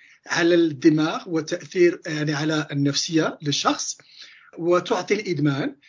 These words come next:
وعندها أيضًا تأثيرات طبية أخرى وجسدية ودماغية أخرى اللي فيها، يعني، بعض من التسمم، وفي بعض من ال-، في الحالات تكون، يمكن أن تكون خطر على الشخص. في نفس الوقت هذه المشتقات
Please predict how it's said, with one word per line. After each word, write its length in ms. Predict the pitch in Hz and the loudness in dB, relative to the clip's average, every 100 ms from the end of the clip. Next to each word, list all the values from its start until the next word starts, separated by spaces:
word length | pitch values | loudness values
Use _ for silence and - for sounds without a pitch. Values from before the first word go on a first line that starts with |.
| - _ - | -20 _ -8
وعندها 520 | 202 214 220 208 - | -6 0 0 0 0
أيضًا 520 | 262 254 170 170 247 - | 0 0 0 -2 -6 -10
تأثيرات 720 | - - 147 175 160 165 208 - | -10 -10 0 2 2 0 -4 -6
طبية 360 | 185 143 175 175 | -6 0 0 0
أخرى 400 | 165 - 135 165 _ _ _ _ _ _ | -4 -6 -10 -12 _ _ _ _ _ _
وجسدية 920 | 143 190 190 180 180 175 170 170 165 | -2 0 0 -2 2 2 2 -2 -2
ودماغية 760 | 165 147 147 147 156 175 160 151 | -4 0 2 4 4 2 0 0
أخرى 380 | 156 147 151 214 - - - | -4 -4 -6 -8 -16 -20 -12
اللي 280 | 175 196 - | -4 -4 -4
فيها، 260 | - 220 | -2 2
يعني، 200 | 208 196 | 4 4
بعض 280 | 185 202 202 | 2 0 0
من 120 | 175 | 0
التسمم، 640 | 180 - 147 160 151 196 240 | 0 -2 0 2 4 4 0
وفي 200 | 180 165 | 0 0
بعض 280 | 190 170 | 0 -2
من 180 | 175 165 | 0 0
ال-، 160 | 165 151 - - _ | 0 -2 -10 -20 _
في 120 | 175 | 0
الحالات 480 | 170 - 165 208 202 | 0 0 0 0 0
تكون، 260 | - 190 190 - - | 0 0 0 -6 -2
يمكن 380 | 202 - 220 208 | 0 2 0 0
أن 120 | 165 | -4
تكون 360 | - 214 214 | 0 2 2
خطر 280 | 180 180 175 | 0 -4 -4
على 120 | 143 131 | -4 -4
الشخص. 380 | - - - - - - - - _ 160 | -8 -12 -16 -18 -20 -20 -20 -20 _ -10
في 100 | 160 | -4
نفس 220 | 294 285 | -2 0
الوقت 520 | 220 165 139 - - _ _ _ _ _ | 0 0 -2 -8 -18 _ _ _ _ _
هذه 540 | - 151 247 277 233 | -4 0 2 2 0
المشتقات 1040 | 233 214 185 175 165 - 151 - 147 269 | -4 -4 -4 -4 -6 -8 -10 -8 -6 -6